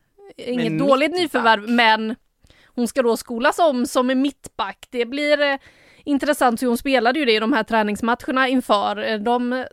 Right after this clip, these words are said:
Speaker 1: såg jag tyvärr på ganska knackiga streamar, så jag s-, fick liksom inget riktigt sammanhang i det, men det är klart, hon är ju en defensivt lagd mittfältare. Nu kommer hon väl då bli en offensivt lagd mittback
Speaker 2: <laughs>
Speaker 1: istället.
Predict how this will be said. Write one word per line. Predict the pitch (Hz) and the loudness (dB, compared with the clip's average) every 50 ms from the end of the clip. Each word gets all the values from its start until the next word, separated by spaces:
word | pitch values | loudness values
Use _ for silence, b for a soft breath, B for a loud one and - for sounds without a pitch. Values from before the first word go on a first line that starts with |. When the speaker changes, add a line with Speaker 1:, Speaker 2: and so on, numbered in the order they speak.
| 233 - | -14 -10
Speaker 1:
såg | - 269 247 226 208 | -4 -2 -2 0 0
jag | 226 220 | 0 -2
tyvärr | - 240 233 214 | 0 0 -2 -2
på | - 233 | 0 0
ganska | 247 240 - - 226 | -2 -2 -2 -4 -8
knackiga | - - 277 262 - _ - 214 233 262 247 - _ - | -4 -4 -4 -4 -4 _ -4 0 0 0 0 0 _ -12
streamar, | 226 - - - 285 285 254 233 - 269 311 | -20 -14 -6 -2 0 0 2 2 2 2 2
så | - - 262 | 2 2 0
jag | 254 | 0
s-, | 262 - 247 220 - | 0 -4 -12 -12 -6
fick | - 294 247 - | -4 -4 -4 -2
liksom | 262 262 226 294 269 277 | -4 -6 -4 -2 -2 -2
inget | 277 269 262 247 - | 0 0 -2 -2 -2
riktigt | 247 269 - - 254 254 - | -4 -6 -6 -6 -8 -6 -2
sammanhang | - 277 269 254 247 247 262 285 302 302 294 | -2 -2 -2 0 -4 -4 -4 -4 -4 -4 -4
i | 294 254 220 | -4 -4 -6
det, | 214 208 220 214 | -6 -6 -4 -4
men | 226 220 220 220 220 226 b b b b b b b b b b b b b b b b b b | -2 -2 -4 -4 -4 -8 b b b b b b b b b b b b b b b b b b
det | - 254 | 0 0
är | 254 | 0
klart, | - 302 269 240 226 220 - | 2 4 6 6 6 4 2
hon | 277 226 220 226 220 220 | -2 -2 -2 -2 -4 -4
är | - 247 | -4 -2
ju | 233 226 | 0 0
en | 233 226 | 0 2
defensivt | 240 247 - - 285 277 - 294 269 - _ - | 0 0 0 0 -2 0 0 -2 -4 -4 _ -8
lagd | 262 254 226 214 220 220 208 196 214 - _ | -2 2 4 4 2 2 -4 -8 -10 -12 _
mittfältare. | - 226 220 - - - 240 214 208 202 - 233 233 247 247 | -6 -6 -6 -6 -6 -2 -2 -2 -2 -2 -2 -2 0 0 0
Nu | 247 240 | -2 -2
kommer | - 277 254 262 254 | -2 -2 -2 0 0
hon | 240 254 | 0 -2
väl | 262 240 | -2 2
då | 240 240 | 2 2
bli | 220 226 226 | 2 4 2
en | 233 - - | 0 0 2
offensivt | - 277 262 - 285 285 269 - 285 240 - 262 | 0 0 0 2 0 0 2 2 -2 -4 -2 2
lagd | 247 226 220 220 208 196 220 | 2 2 2 2 -2 -6 -4
mittback | 226 233 240 262 - 156 135 156 147 277 - | -2 -2 -2 -2 -2 -4 -4 -4 -4 -2 -2
Speaker 2:
<laughs> | 175 165 - | -2 -4 -2
Speaker 1:
istället. | 311 175 151 - 311 277 254 226 220 214 - - | -4 -6 -2 0 0 -2 0 -2 -4 -4 -6 -10